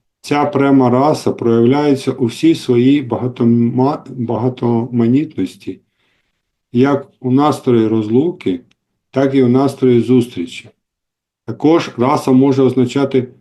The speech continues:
потяг до Крішни, рагу, який відданий, виконуючи санкіртану, неминуче відчувають, адже святі імена дуже швидко пробуджують у їхніх серцях Крішна прему.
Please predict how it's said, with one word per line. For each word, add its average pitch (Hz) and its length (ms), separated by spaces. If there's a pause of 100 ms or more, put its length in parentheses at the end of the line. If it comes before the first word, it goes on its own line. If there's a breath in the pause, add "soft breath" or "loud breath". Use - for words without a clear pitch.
(280)
потяг 151 300
до 131 140
Крішни, 127 600
рагу, 98 460 (760)
який 117 320
відданий, 123 540
виконуючи 123 680
санкіртану, 117 920
неминуче 143 1000
відчувають, 113 920 (1080)
адже 127 400
святі 127 400
імена 123 500
дуже 139 420
швидко 156 500
пробуджують 117 840
у 131 60
їхніх 120 440
серцях 131 680
Крішна 113 460
прему. 98 560